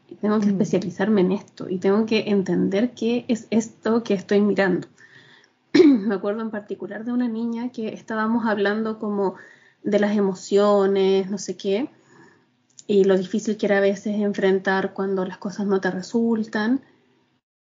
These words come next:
Speaker 1: Y ella llega y empieza a explicar qué es la tolerancia a la frustración de una manera súper, eh, profesional, como que lo estuviese diciendo un psicólogo, una psicóloga,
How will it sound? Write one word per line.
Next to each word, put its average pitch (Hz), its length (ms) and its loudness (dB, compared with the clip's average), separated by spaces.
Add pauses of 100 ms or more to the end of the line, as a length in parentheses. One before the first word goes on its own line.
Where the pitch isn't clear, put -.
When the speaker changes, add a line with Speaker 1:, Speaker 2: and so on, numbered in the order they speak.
Speaker 1:
Y 226 200 0
ella 254 140 4
llega 240 420 2
y 214 540 -6
empieza 208 380 -4
a 233 40 0
explicar - 580 -2 (400)
qué 196 160 4
es 220 100 -2
la 233 140 2
tolerancia 196 420 0
a 220 60 -2
la 185 60 -10
frustración 208 680 -4 (460)
de 196 160 2
una 226 160 4
manera 220 580 0 (160)
súper, 254 800 0
eh, - 460 -6 (640)
profesional, 190 1000 0 (240)
como 180 180 -2
que 185 80 0
lo 180 60 2
estuviese 190 340 -2
diciendo 202 340 2
un 214 80 2
psicólogo, 190 500 2
una 185 160 2
psicóloga, 214 580 -2